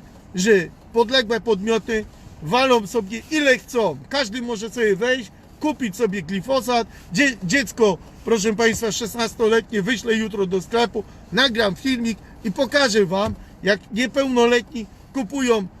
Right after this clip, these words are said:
butelki z Roundupem i będą wylewali pod urzędem miasta. Tylko do czego to doprowadzi? Sami doprowadziliśmy się do takiej sytuacji.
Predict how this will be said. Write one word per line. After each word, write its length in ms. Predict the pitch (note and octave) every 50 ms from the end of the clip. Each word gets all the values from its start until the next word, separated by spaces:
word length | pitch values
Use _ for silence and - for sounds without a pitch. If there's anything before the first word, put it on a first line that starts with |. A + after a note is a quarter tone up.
| - - -
butelki 560 | F3 A#3+ G3 - C4 B3+ B3 F3+ - A3+ G3
z 100 | E3 A3
Roundupem 680 | G#3 G3+ G3 F#3+ E3 A3 A#3 - - A3+ A3+ A3+ G3 - - - - -
i 80 | G#3+ G#3
będą 380 | F#3+ D#4+ D#4+ D#4 D4 C#4+ C4
wylewali 580 | G#3 B3 B3 A#3 A3+ F#3+ G#3+ G#3 G#3 G3+ G3 F3 - - - -
pod 180 | B3+ C4+ - C4
urzędem 440 | A#3+ G#3 G3+ A#3 G3+ G3+ G3 F3+
miasta. 400 | D#3+ D3+ C3+ - - - - - F#2 - - - - - - - - - - - - - - - - -
Tylko 240 | B3 G3+ - B3 A3
do 140 | F#3 A3 -
czego 260 | - A3 F#3 G#3 G3
to 120 | - G3
doprowadzi? 580 | D#3+ E3+ D3 - F3 - - - G2+ G#2 - - - - - - - - - - - - - - - - - - - - - - - - - - - - - - - - - - - - - - - -
Sami 640 | - - - A#3+ A#3+ A#3+ A3+ A3+ A#3 A#3 A3+ A3 - - - - - - E3
doprowadziliśmy 920 | F3 G3 E3+ - G#3 F#3+ G3+ G3+ D#3+ F#3 G3+ F#3+ G3 F#3 F3+ - F#3+ F3
się 160 | C#3 F3+ F3+
do 120 | D#3+ F3+ -
takiej 380 | - F3+ E3 C#3+ - E3 D3
sytuacji. 680 | B2 - D#3 - F3+ E3 F3 E3+ D#3 C3 - - -